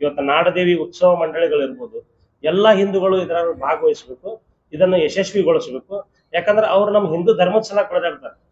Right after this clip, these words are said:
ಅದಕ್ಕೆ ನಾವು ಅವ್ರ ಸಲುವಾಗಿ ಒಂದು ಮನವಿ ಸಲ್ಲಿಸಿ ಬರುವಂತ ದಿನಗಳಲ್ಲಿ ಇನ್ನೂ ಹೆಚ್ಚಿನ ರೂಪರೇಷೆಗಳಂದ್ರೆ ಈ ಹೋರಾಟದ ನೀವು ಅಕಸ್ಮಾತ್ ಅದನ್ನ ಏನ್ರಿ ನೀವು ವಾಪಸ್ ತಗೊಳ್ಳದೇ ಇದ್ರ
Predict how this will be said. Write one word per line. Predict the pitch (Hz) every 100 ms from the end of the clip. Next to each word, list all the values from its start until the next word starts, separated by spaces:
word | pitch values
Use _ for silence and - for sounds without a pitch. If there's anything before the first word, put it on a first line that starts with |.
| _ _
ಅದಕ್ಕೆ | 156 208
ನಾವು | 185 185 202
ಅವ್ರ | 196 170 202
ಸಲುವಾಗಿ | 190 185 208 202 175 170 156
ಒಂದು | 170 170
ಮನವಿ | 147 151 196 202 190
ಸಲ್ಲಿಸಿ | 185 202 202 156 - _ _ _
ಬರುವಂತ | 160 196 196 202 202 202 190
ದಿನಗಳಲ್ಲಿ | 175 190 185 170 165 220 _ _ -
ಇನ್ನೂ | 175 226
ಹೆಚ್ಚಿನ | 190 180 214 208 180 156
ರೂಪರೇಷೆಗಳಂದ್ರೆ | 165 190 196 190 185 170 175 190 190
ಈ | 185 180
ಹೋರಾಟದ | 147 170 196 196 135 131 _ _ -
ನೀವು | 151 143
ಅಕಸ್ಮಾತ್ | 190 185 196 196 196
ಅದನ್ನ | 190 185 160
ಏನ್ರಿ | 156 185 190
ನೀವು | 185 156
ವಾಪಸ್ | 135 180 -
ತಗೊಳ್ಳದೇ | 160 175 185
ಇದ್ರ | 180 156 151